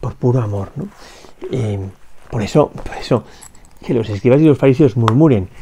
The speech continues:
porque Jesús está rodeado de, de publicanos y pecadores, no tiene sentido, porque con quien se le cae la baba a Cristo es con los publicanos y los pecadores, porque los que ha venido a buscar Cristo son los publicanos y los pecadores,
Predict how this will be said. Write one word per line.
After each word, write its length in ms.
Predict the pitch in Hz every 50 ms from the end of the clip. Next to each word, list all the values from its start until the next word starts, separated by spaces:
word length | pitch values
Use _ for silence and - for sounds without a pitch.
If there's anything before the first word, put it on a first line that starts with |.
| - - - - - -
porque 240 | - 113 107 107 98
Jesús 220 | 104 98 113 135
está 180 | 123 127 147 139
rodeado 340 | 139 131 123 135 139 127
de, 140 | 104 98 98 - -
de 460 | - 131 - 107 98 95 95 95 95 - - - - - _ -
publicanos 420 | - 117 107 101 104 101 104 104
y 60 | 135
pecadores, 440 | 123 117 110 113 113 110 135 - - - - - -
no 260 | - 135 123 139 151
tiene 260 | 147 - 170 190 214 208
sentido, 640 | 208 - 233 220 - - 196 208 196 156 131 - 208 233 - - - - - - - - -
porque 320 | - 127 - - 120 117 - - 403 494 466 392 -
con 200 | - - 120 113
quien 200 | 107 - 123 113
se 140 | 104 - 110
le 100 | 104 98
cae 180 | - 110 147
la 100 | 190 202
baba 200 | 180 190 196 196
a 60 | 190 -
Cristo 380 | - 175 170 143 - - 180
es 100 | 190 -
con 160 | - - 160
los 100 | 143 127
publicanos 500 | - - 143 120 113 113 - 120 151 190
y 40 | 202
los 160 | 208 175 -
pecadores, 580 | - - - - 104 98 147 180 190 - - - - - - - - - - _
porque 380 | - - 120 - 131 113 107 - - - - - - -
los 240 | - - 127 120 -
que 140 | - - 165
ha 40 | 170
venido 260 | 190 185 190 190 190
a 20 |
buscar 360 | 175 170 151 - - 165 156 -
Cristo 320 | - 156 147 - - -
son 160 | - 180 190
los 140 | 180 147 -
publicanos 540 | - - 143 120 120 113 - 147 190 202 -
y 20 |
los 160 | - 165 -
pecadores, 580 | - - 139 127 - 110 143 196 214 175 -